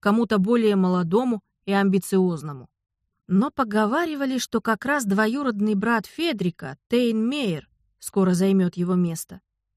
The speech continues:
Возможно, не позже, чем зимой. Хилберт в целом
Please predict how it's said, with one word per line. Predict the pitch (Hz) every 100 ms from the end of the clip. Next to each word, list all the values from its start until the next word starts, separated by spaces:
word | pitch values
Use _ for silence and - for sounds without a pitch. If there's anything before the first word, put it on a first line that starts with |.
| _ _ -
Возможно, | 190 214 247 370 330 311
не | 277 247
позже, | - 349 277 269
чем | 247 277 254
зимой. | 208 202 220 185 - _ _ _ _ _ _ _ _ _ _
Хилберт | - 311 349 294 285
в | -
целом | - 320 320 294